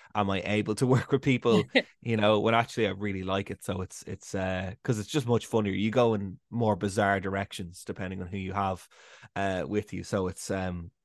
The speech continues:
Speaker 1: yeah, I def-, I like doing work with people. I'd, I'd love to be part of a, some kind of ensemble. I'm part of several ensembles, in fact, but, like, you know, it's kind of,
Speaker 2: <laughs>
Speaker 1: yeah,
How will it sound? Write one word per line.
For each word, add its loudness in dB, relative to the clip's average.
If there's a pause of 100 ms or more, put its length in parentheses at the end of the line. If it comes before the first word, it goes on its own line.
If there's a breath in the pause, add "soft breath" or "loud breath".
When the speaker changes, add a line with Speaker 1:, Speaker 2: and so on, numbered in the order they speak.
(120)
Speaker 1:
yeah, 2
I 2
def-, 2
I 2
like 6
doing 0
work -2
with -6
people. -2
I'd, -2
I'd -4
love -2
to -20
be -6
part 0
of -12
a, -8 (380 soft breath)
some 0
kind 4
of 2
ensemble. 0
I'm 0
part 8
of 2
several 6
ensembles, -6
in -12
fact, -4
but, -2
like, 2
you 10
know, 10
it's 4
kind 8
of, 8
Speaker 2:
<laughs> -8
Speaker 1:
yeah, 4